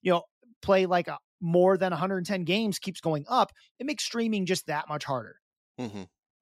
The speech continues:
Speaker 2: Yeah, yeah. So why don't we dive right in? Um, got your, uh, we're using your player rankings that you could find on, uh,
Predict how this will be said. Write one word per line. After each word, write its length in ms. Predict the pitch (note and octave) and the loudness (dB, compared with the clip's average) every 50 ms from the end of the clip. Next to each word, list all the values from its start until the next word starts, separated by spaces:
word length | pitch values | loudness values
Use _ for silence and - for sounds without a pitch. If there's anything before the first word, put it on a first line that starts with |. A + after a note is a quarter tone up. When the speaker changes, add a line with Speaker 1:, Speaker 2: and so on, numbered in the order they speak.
| _ | _
Speaker 2:
Yeah, 200 | - A#2 C3+ E3+ - _ _ _ _ _ - | -8 -8 -8 -8 -8 _ _ _ _ _ -14
yeah. 160 | A2+ C#3 - - - - - - | -14 -14 -14 -16 -20 -20 -8 -2
So 80 | E3 | 2
why 80 | F3 G#3 | 4 4
don't 100 | A#3 A3+ | 4 4
we 60 | A#3 | 4
dive 340 | F#3 F3+ G#3 G#3+ G#3+ G3 F#3 | 6 6 8 8 8 8 8
right 200 | G3 F#3+ G3 F#3+ | 8 8 8 8
in? 220 | A3 A3+ F3+ F#2 - _ _ _ _ _ | 6 6 4 0 -6 _ _ _ _ _
Um, 460 | - A2+ G#2+ G#2+ A2 A2 G#2+ G#2 G#2 - _ _ | -4 -2 0 2 2 0 0 -2 -6 -10 _ _
got 200 | - C3+ C3 - | 0 0 0 2
your, 220 | D3 C3+ C3 B2+ - - _ _ - - - _ _ - - - - | 4 4 4 4 2 -2 _ _ -20 -20 -20 _ _ -20 -20 -18 -14
uh, 340 | - - A#2 A2 G#2+ G#2+ G#2 - _ B2+ | -8 -4 -2 -2 -2 -2 -4 -6 _ -14
we're 220 | B2+ B2 B2+ C3 | -8 -4 -4 0
using 300 | D3 D#3 C#3+ B2 C3+ C3 | 2 2 2 2 0 -2
your 280 | C3 C#3 D#3 F3 G#3+ G#3+ | 2 4 6 6 6 4
player 320 | - - D#3 C3 A2+ G#2 | 2 2 2 2 2 2
rankings 600 | F#2+ F#2+ F#2 F2+ F2 - G#2+ A#2 C3+ E3 - - - _ _ _ _ _ _ _ _ _ _ _ - - _ - | 0 -2 -4 -6 -8 -10 -10 -12 -10 -12 -14 -16 -18 _ _ _ _ _ _ _ _ _ _ _ -20 -20 _ -4
that 180 | - B2+ - - | -2 -2 -2 -4
you 60 | - | -6
could 160 | - A#2 - | -10 -12 -6
find 380 | - A2+ A2 G#2+ A2 A2 A2 G2+ | -2 0 0 0 0 -4 -6 -6
on, 440 | G#2+ G#2 G2+ G2+ G2+ G2+ G2+ G2 G2+ | -6 -4 -4 -2 -4 -4 -4 -6 -6
uh, 220 | G2 G2 F#2+ | -4 -4 -6